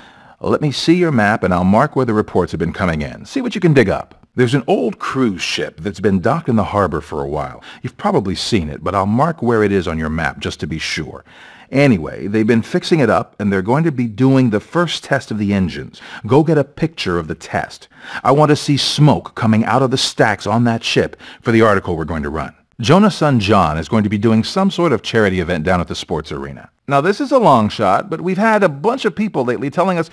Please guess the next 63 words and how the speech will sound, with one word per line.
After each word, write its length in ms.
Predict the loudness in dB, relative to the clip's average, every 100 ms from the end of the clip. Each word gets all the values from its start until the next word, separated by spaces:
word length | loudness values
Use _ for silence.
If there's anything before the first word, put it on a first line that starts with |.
| -14 -10
there's 180 | -6 -4
some 240 | 0 0 0
sort 240 | 0 0
of 80 | 2
albino 680 | 0 0 2 2 4 2 2
alligator 760 | 2 4 2 2 0 0 -2
in 140 | -4 -4
the 80 |
<laughs> 0 |
sewers. 580 | -6 -2 0 0 0 -10 -20 -20 -20 -10 0
I 120 | 4
hate 160 | 4
to 100 | 2
send 220 | 0 0 0
you 60 |
down 380 | 0 2 4 2
there, 200 | 0 -2
but 160 | -2 -4
if 140 | -4
it's 140 | -6
true, 280 | -4 -2 0
we 180 | 0 -2
just 180 | -2 2
have 200 | 2 2
to 60 | 0
get 200 | -4 -2
some 100 | 0
pictures. 520 | 0 0 -10 -14 -12 -4
Okay, 300 | -4 -4 -12 _ -20 -6
don't 300 | 2 2 4
laugh, 380 | 0 -2 -6 -10
but 180 | -10 -8
a 80 | -4
bunch 260 | -2 -2
of 60 | -2
people 280 | -4 -4 -6
have 160 | -8
claimed 340 | -2 0 0 -2
to 60 |
see 240 | -6 -8 -6
a 100 | -6
ghost 580 | -2 0 0 -4 -14 -8
in 140 | -6
Grand 340 | -4 -2 -2 -2
Central 280 | -2 -4 -8
Station. 520 | -6 -8 -6 -12 -16 -20 -20 -20 -20 _ _
Head 200 | -2 2
over 220 | 4 4
there 200 | 4 4
when 160 | 2
you 100 | 2
get 180 | 0 -4
the 60 | -6
chance 460 | -4 -4 -4 -6
and 120 | -6 -6
see 180 | -2
if 100 | -2
you 80 | -2
can 160 | -2 0
get 140 | 0
a 60 | -2
picture 480 | -6 -8 -4 -2 -2
of, 300 | -4 -6